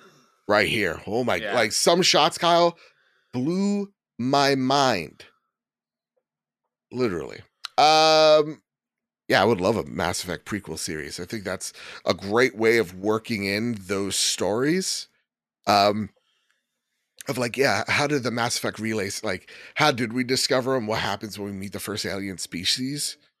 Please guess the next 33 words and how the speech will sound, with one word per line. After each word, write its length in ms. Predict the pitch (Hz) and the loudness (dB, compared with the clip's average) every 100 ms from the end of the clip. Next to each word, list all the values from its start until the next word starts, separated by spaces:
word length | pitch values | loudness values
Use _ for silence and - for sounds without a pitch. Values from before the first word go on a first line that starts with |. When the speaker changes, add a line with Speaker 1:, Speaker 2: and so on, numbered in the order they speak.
| _ _ - _ | _ _ -20 _
Speaker 1:
But 100 | 156 | 6
I 40 | 151 | 10
also 320 | 156 220 170 | 10 8 4
think, 260 | - 135 113 | 4 2 4
like, 360 | 120 113 - _ _ _ _ _ _ _ | 2 2 -6 _ _ _ _ _ _ _
the 140 | 117 117 | 0 0
story 380 | - 165 180 | 2 4 6
itself 800 | 131 - - 165 95 - - - - - | 4 2 2 4 2 0 -10 -14 -12 -4
is 180 | 120 | -2
so 220 | - 151 127 | 0 0 0
compelling 680 | - 95 120 113 156 190 196 _ _ _ _ | -4 -8 -4 -2 -2 -2 -6 _ _ _ _
that 100 | 123 | 4
I 60 | 123 | 4
think 220 | - 185 | 2 -4
you 100 | 208 | 0
would 160 | 180 139 | 0 0
do 220 | 214 180 | -2 0
Mass 240 | 131 123 | 2 0
Effect 240 | - 110 - | -2 -4 -4
one, 200 | 117 107 | -4 -4
two, 200 | - 120 | -6 -8
and 100 | 98 | -8
three, 240 | - 101 | -8 -6
break 300 | 95 110 110 | -6 -6 -6
'em 100 | 107 | -6
up 160 | 104 117 | -6 -8
in, 100 | 107 | -10
like, 160 | 98 | -8
a 160 | 92 92 - - - - | -6 -8 -10 -20 -18 -8
six, 340 | - 135 - | 0 0 0
even 220 | 127 95 | -6 -6
seventh 400 | - 110 117 92 | -4 -2 -2 -6
season, 560 | - 113 113 104 82 | -6 -4 -4 -6 -8